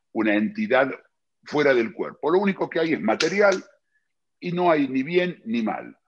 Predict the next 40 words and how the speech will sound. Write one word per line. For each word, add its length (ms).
Lo 240
que 120
por 180
supuesto 380
no 100
quiere 200
decir 640
que 140
yo 180
sea 240
racista 760
o 120
que 140
yo 140
considere 680
que 80
a 60
mí 160
me 100
gusta 360
que 80
alguien 260
sea 160
racista. 420
Eso 120
es 120
un 80
problema 280
mío. 340
Pero 240
desde 140
el 60
punto 220
de 40
vista 180
desilusionista 880
no 120
hay 60
tal 140
cosa. 320